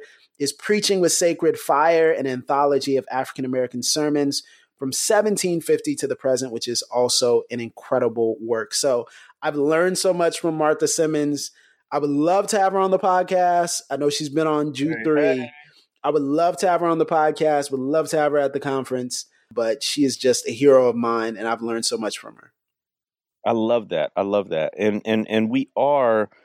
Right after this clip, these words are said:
Speaker 2: um, trying to learn from, from different voices and different people. We're trying to,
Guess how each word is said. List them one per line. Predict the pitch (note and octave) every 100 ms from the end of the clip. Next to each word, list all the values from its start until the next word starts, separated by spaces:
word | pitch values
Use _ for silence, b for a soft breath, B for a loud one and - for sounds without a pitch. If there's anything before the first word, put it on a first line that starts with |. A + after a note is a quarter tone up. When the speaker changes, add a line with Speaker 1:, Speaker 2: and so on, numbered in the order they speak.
| b b _
Speaker 2:
um, | G#2+ G#2 G2+ F#2+ _ -
trying | F#3 F#3
to | E3+
learn | D3 G#3+ F3 F2 -
from, | - C3 B2 A#2+ - -
from | A#2+ G#2+
different | A2 C3 B2+ F#2+
voices | F#2 A2 B2+ C3 A2
and | F#2+
different | G#2 A2 -
people. | B2 B2+ A#2
We're | G2+
trying | - B2+ A#2+
to, | A#2